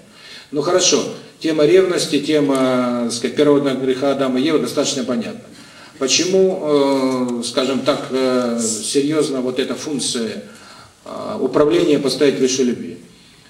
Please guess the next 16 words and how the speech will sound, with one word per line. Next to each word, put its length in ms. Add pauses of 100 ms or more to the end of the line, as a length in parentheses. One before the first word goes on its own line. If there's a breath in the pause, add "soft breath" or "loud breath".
А 80
потому 320
что, 880 (3250)
скажем 320
так, 280
мы 120
сейчас 340
готовимся 440
к 60
переходу 360
в 80
новое 220
состояние. 480 (1200)
Человечество 520
готовится 540
к 380